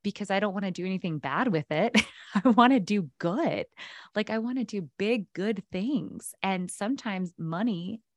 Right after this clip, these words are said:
like you said, power is attached to being able to make big impact, do big things. And so I really had to, like, explore why I felt that way. What was going on? What was the deepness there?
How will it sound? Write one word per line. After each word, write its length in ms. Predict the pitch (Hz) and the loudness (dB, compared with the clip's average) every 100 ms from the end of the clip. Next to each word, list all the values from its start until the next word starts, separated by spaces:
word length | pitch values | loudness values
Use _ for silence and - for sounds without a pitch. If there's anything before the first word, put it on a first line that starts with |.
| - | -6
like 180 | 180 190 | -4 -4
you 80 | |
said, 300 | 180 - 165 | -6 -4 -6
power 580 | - 175 226 196 151 220 240 _ _ _ _ _ _ | -6 -4 -2 -2 -2 -6 -8 _ _ _ _ _ _
is 160 | 202 202 | -2 -2
attached 560 | 196 - 196 - - - | -4 -2 -2 -4 -10 -8
to 80 | |
being 240 | 190 190 175 | -4 -2 -2
able 280 | 180 202 190 | -4 -4 -6
to 160 | - | -6
make 380 | 180 175 180 - 156 - | -6 -4 -6 -10 -20 -10
big 280 | 175 190 196 | -6 -6 -6
impact, 680 | - 208 254 160 147 - - | -4 -2 -2 -2 -4 -4 -8
do 140 | 175 160 | -6 -6
big 300 | 160 165 - - | -4 -6 -6 -4
things. 520 | 262 262 165 - - - - - - - | -2 -2 -4 -12 -16 -20 -20 -20 -6 0
And 160 | 202 | 2
so 120 | - - | 0 -2
I 120 | 214 | -2
really 380 | 240 220 254 285 | -2 -2 -2 -2
had 280 | 220 202 190 | -2 -4 -6
to, 100 | 180 | -6
like, 280 | 165 160 - _ _ - | -6 -6 -10 _ _ -10
explore 540 | 190 - - 185 175 | -8 -8 -6 -4 -2
why 260 | 147 147 85 | -4 -6 -6
I 120 | 160 - | -6 -4
felt 240 | 247 247 | -4 -4
that 200 | - - | -6 -8
way. 200 | - 156 160 | -8 -10 -10
What 260 | 147 156 | -8 -8
was 160 | 180 - | -10 -12
going 300 | 202 202 185 | -8 -6 -6
on? 300 | - 214 151 | -4 -4 -4
What 140 | 147 - | -6 -8
was 160 | 190 | -10
the 100 | - | -10
deepness 640 | 147 - 185 - 160 143 - | -10 -8 -8 -6 -6 -6 -8
there? 300 | - 78 - | -6 -4 -6